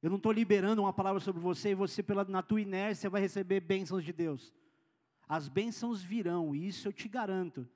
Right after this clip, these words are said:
Se você se apropriar dessa palavra e praticar, discernindo isso, e você começar a praticar isso entre você e Deus no teu quarto,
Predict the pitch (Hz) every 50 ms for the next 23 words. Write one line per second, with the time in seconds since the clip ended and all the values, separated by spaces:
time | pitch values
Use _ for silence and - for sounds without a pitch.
0 | _ _ _ _ _ _ - - - 156 180 160 - 190 - 220 202 - 214 208
1 | 190 - 175 180 185 190 151 - 185 - 165 156 165 185 175 185 170 - 190 196
2 | 196 - - 151 _ - 175 185 185 175 160 135 190 - - - 180 170 180 185
3 | 190 170 165 170 156 131 - - - - _ _ _ - - - - 160 175 170
4 | - 202 - 190 202 196 - - 185 - 196 190 - 202 - 185 180 180 202 -
5 | - 220 226 - 214 208 208 202 - - 208 202 175 196 202 175 190 - 202 170
6 | - - 175 175 175 160 - -